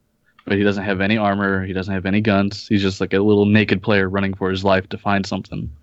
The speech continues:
Um, but he gets to come back. Vers-, and in any other Battle Royale game, he just had to sit there and spectate me and Val play.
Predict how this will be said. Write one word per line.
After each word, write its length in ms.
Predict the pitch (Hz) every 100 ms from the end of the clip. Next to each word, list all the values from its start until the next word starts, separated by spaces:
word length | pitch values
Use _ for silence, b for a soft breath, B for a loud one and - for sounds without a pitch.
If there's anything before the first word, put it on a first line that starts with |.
| 80 73 B B B B _
Um, 480 | 98 95 90 87 90 - _
but 200 | 131 139 - -
he 120 | 120
gets 160 | 135 135
to 60 |
come 180 | 127 101
back. 340 | 123 113 - -
Vers-, 320 | - 107 104 - _ _ -
and 360 | 104 92 90
in 140 | 107 104
any 200 | 104 107
other 160 | 107 101
Battle 240 | 95 98
Royale 320 | 95 95 95
game, 180 | 92 95
he 140 | 104
just 180 | 104 98
had 160 | 98 95
to 120 | - - -
sit 220 | - 104
there 100 | 101
and 80 | 92
spectate 440 | - 98 - 101
me 100 | -
and 120 | 98 90
Val 180 | 92
play. 360 | 92 - 98 110